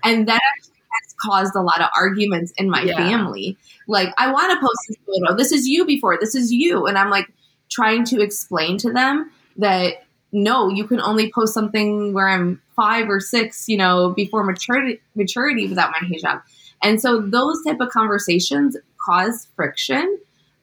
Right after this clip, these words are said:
Speaker 1: Um,
Speaker 2: Mm-hmm.
Speaker 1: but alhamdulillah, like, I have it very easy compared to, um, a lot of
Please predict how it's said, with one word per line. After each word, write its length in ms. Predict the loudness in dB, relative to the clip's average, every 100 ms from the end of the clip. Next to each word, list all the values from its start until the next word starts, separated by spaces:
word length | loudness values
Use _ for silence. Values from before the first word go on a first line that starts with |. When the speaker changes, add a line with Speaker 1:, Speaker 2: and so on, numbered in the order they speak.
| 0
Speaker 1:
Um, 500 | 4 4 4 2 0
Speaker 2:
Mm-hmm. 200 | -2 0
Speaker 1:
but 420 | 2 4 2 0 -4
alhamdulillah, 560 | -2 0 2 2 2
like, 240 | 2 -2 -6 _ _ -4
I 200 | -4 -4 -6 -2
have 120 | 2
it 140 | 0 -2
very 680 | -6 -6 0 2 2 0 -2
easy 400 | -6 -6 -4 -6 -8
compared 640 | -8 -6 -4 -4 -6 -8 -6
to, 480 | -2 0 -2 -2 -2
um, 480 | 2 2 0 -4 -6 -6
a 100 | -2
lot 320 | 0 2 0
of 240 | 0 -4